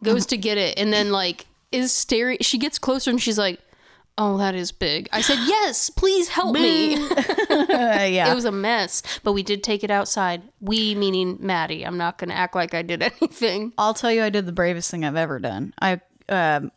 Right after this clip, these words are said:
Speaker 2: was unlocking my front door the other day, and there was a jumping spider on it. I mean, it was a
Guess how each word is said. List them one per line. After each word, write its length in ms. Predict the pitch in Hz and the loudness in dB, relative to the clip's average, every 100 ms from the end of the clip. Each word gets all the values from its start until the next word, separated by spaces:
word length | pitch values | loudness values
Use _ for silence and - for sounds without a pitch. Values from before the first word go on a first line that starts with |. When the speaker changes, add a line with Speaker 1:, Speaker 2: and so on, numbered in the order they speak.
| _ | _
Speaker 2:
was 180 | 196 170 | -4 0
unlocking 440 | 170 180 170 175 | 0 0 0 -2
my 120 | 160 156 | -4 -2
front 220 | 165 156 | -4 -4
door 200 | 156 156 | -4 -2
the 100 | 160 | -2
other 200 | 160 175 | -2 -2
day, 220 | 170 180 - - - - - | 0 -2 -6 -16 -20 -20 -6
and 480 | 185 170 160 156 - - | -2 0 0 -2 -6 -4
there 180 | 185 175 | -2 0
was 160 | 170 | 0
a 60 | 170 | -2
jumping 440 | 165 180 190 214 | 0 -2 0 -2
spider 580 | 208 - 214 220 240 262 - - | -2 0 0 2 0 -2 -4 0
on 180 | 269 294 | 2 4
it. 200 | 320 302 | 2 2
I 180 | 226 226 | 0 2
mean, 180 | 226 226 | 2 2
it 100 | 269 | 0
was 260 | 202 175 170 | 0 0 0
a 240 | 143 139 | 0 -2